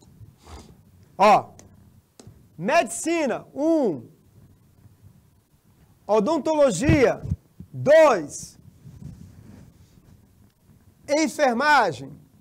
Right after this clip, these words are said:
Três, medicina veterinária, vamos colocar também como saúde, né? Quatro cursos na área da saúde, né?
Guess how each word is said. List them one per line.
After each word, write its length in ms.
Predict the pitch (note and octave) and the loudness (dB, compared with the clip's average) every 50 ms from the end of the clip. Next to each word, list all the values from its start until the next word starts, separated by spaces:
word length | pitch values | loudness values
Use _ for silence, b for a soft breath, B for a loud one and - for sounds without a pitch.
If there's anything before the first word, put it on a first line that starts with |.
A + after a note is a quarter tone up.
| _ _ _ _ _ _ _ _ _ _ _ | _ _ _ _ _ _ _ _ _ _ _
Três, 680 | - C4 D4+ D4+ D4 C4 G3+ D3+ C3+ - - - - - _ _ _ _ b b b b b b b b b b b b b b b b - | -2 2 4 6 6 6 4 2 -2 -10 -16 -20 -20 -20 _ _ _ _ b b b b b b b b b b b b b b b b -20
medicina 480 | - G#4+ A#4 - B3 - - D#4+ D#4+ C#4 | -12 -6 -4 -4 -4 -4 -4 -2 -2 -2
veterinária, 640 | C4 B3 - C#4 B3+ A3+ G#3+ A#3 C4 C4+ C4 A3+ G3 | -2 -2 -2 -2 -2 -2 -2 -2 -2 0 0 0 -2
vamos 240 | F3 A#3 C4+ C4+ G#3+ | -2 -4 -4 -4 -4
colocar 320 | - A#3 A3 G#3+ - - | -2 -2 -2 -2 -6 -8
também 240 | - - G#3+ A3+ A3 | -8 -8 -10 -10 -12
como 200 | - A#3+ A#3+ G#3 | -12 -14 -14 -14
saúde, 480 | - - A3 F3 D3+ C#3 C3 A2 C3 F3+ | -12 -10 -10 -8 -8 -10 -12 -12 -10 -10
né? 200 | A3+ B3+ C4 B3+ b b b b b b b _ _ _ _ - - - - | -10 -10 -12 -16 b b b b b b b _ _ _ _ -20 -20 -8 -4
Quatro 420 | D#4+ E4+ F#4+ - - - E4+ - | -2 -2 -2 -4 -6 -8 -10 -12
cursos 720 | D4+ - - C4+ D4 D4+ C#4 G3+ - - E3 C3 - - | -12 -10 -8 -6 -4 -4 -4 -4 -8 -10 -14 -16 -16 -16
na 180 | E3 E3+ F#3 G3+ | -12 -8 -6 -4
área 180 | G#3+ A#3 A#3+ | -4 -4 -4
da 140 | G3+ A#3+ A#3 | -4 -6 -8
saúde, 800 | A#3 - - C#4 C4+ G#3 G#3 A3+ A#3 A3 D3 A#2+ C3 C#3 C3 B2+ - _ _ _ _ _ _ _ _ _ - | -8 -10 -12 -10 -10 -8 -8 -8 -8 -10 -10 -10 -12 -16 -16 -18 -20 _ _ _ _ _ _ _ _ _ -14
né? 320 | C#3 D#3 F3 G3 G#3 G3+ | -10 -8 -8 -8 -8 -10